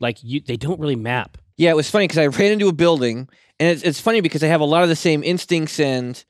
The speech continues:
Speaker 2: the same, like, muscle memory,
Speaker 1: Mm-hmm.
Speaker 2: right? So I, like, run into a building, I go upstairs, I'm looking for stuff, I close the door and I hide to sort of go through my gear in this back room. And in my head, I'm like, "Oh shit, they could,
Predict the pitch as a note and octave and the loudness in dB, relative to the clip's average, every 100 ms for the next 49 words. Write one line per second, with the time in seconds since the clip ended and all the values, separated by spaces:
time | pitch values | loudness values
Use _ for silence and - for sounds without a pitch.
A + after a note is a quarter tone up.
0 | _ _ _ - B2+ - D3+ C#3 C3+ - | _ _ _ -6 -6 0 2 2 -2 -4
1 | A#2+ B2+ E3+ - B2 A2 G#2 G#2+ B2+ - | -4 0 -2 -2 -4 -4 -6 -10 -12 -16
2 | - C3+ B2+ C3+ C#3 C#3+ B2 B2+ D#3 F3 | -10 -8 -2 -2 0 0 0 0 0 2
3 | E3+ D3 C#3+ C3+ C3+ B2 C#3+ D#3 - C#3 | 2 2 2 2 -2 -2 -2 -2 0 0
4 | C3 A#2+ C3+ D#3 D3 C#3+ - C3 B2 - | 0 0 -4 -6 -8 -8 0 2 2 -4
5 | _ _ _ - B2 - F3+ G3 F3+ E3+ | _ _ _ -4 -4 0 2 2 2 2
6 | E3 C#3 A#2 - D#3+ D#3 A#2+ A#2 - _ | 4 2 0 0 2 4 4 0 -10 _
7 | _ - C#3 D#3 B2 D3 C#3+ D3+ C#3+ A#2+ | _ -10 -4 -2 0 0 0 0 -2 -2
8 | A2 B2 C#3+ C3 - B2+ B2 C3+ F3 A#2 | -2 0 0 -2 -2 -2 -2 -2 -2 -4
9 | G2 A2+ _ _ _ _ - C#3+ D3 C#3 | -8 -16 _ _ _ _ -4 -2 0 0
10 | B2+ A3 F3+ C#3 A#2+ - C#3+ - D#3+ - | 2 4 4 2 -2 -4 -6 -2 -4 -2
11 | C3 C#3 | -4 -4